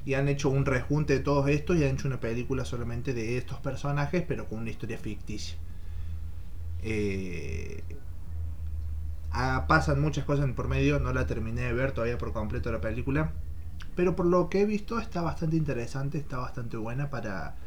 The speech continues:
para verla. Eh, hablando un poco de Marvel, a, a mi hermana no le interesa mucho este tema, pero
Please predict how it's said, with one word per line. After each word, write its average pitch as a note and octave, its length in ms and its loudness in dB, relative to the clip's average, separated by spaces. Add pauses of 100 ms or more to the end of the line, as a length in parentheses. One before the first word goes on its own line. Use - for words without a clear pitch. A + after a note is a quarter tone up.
(360)
para A2 140 -2
verla. C3+ 380 2 (960)
Eh, A#2+ 280 2
hablando E3 300 6
un D#3 80 4
poco E3+ 220 2
de D3 80 4
Marvel, E3 380 6 (280)
a, G#2 340 -2
a G#2 140 -6
mi G2+ 160 -4
hermana B2+ 340 -4
no A2+ 120 -4
le A2+ 80 -4
interesa G#2+ 420 -4
mucho B2+ 260 -4
este A2+ 160 -4
tema, C3 320 -2
pero D3 280 0